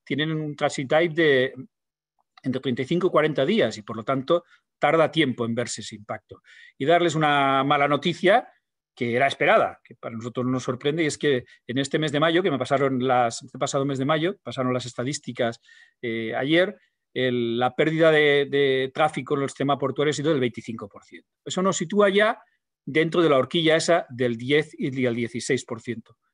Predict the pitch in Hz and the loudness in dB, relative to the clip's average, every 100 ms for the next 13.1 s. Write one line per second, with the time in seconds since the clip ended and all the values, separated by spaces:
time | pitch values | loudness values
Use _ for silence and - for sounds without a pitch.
0 | _ 135 123 - 117 110 113 113 104 110 | _ -4 -4 -6 -8 -8 -10 -10 -12 -12
1 | 120 117 143 147 151 147 170 135 123 123 | -10 -6 -2 0 0 0 0 0 -2 -2
2 | 135 143 147 156 180 - _ _ - 135 | 2 2 2 0 -6 -10 _ _ -8 -4
3 | 123 135 160 160 135 160 170 135 139 135 | 0 2 4 2 2 2 2 0 -2 -2
4 | 139 147 135 123 143 143 143 127 131 135 | -2 0 0 0 -2 -2 -4 -4 -4 -4
5 | - _ _ _ 135 127 135 127 123 117 | -6 _ _ _ -6 -2 -2 -2 -4 -6
6 | 113 107 107 110 - 135 175 117 104 - | -12 -12 -12 -14 -6 0 2 0 -6 -2
7 | 151 156 - _ _ 127 156 160 170 185 | 0 0 -6 _ _ 0 2 2 0 0
8 | - _ - 127 127 - 120 - 135 127 | -2 _ -4 -2 -2 -2 -4 -2 -2 -4
9 | _ _ _ _ 120 110 101 104 - - | _ _ _ _ -8 -8 -10 -18 -18 -20
10 | _ _ _ _ _ - 220 220 240 226 | _ _ _ _ _ -4 0 4 6 4
11 | 233 190 180 151 - 156 135 160 143 143 | 4 2 2 0 0 -2 0 -2 -2 -2
12 | 151 156 151 143 151 160 180 214 220 240 | 0 0 -2 -2 0 0 2 2 4 2
13 | - | 0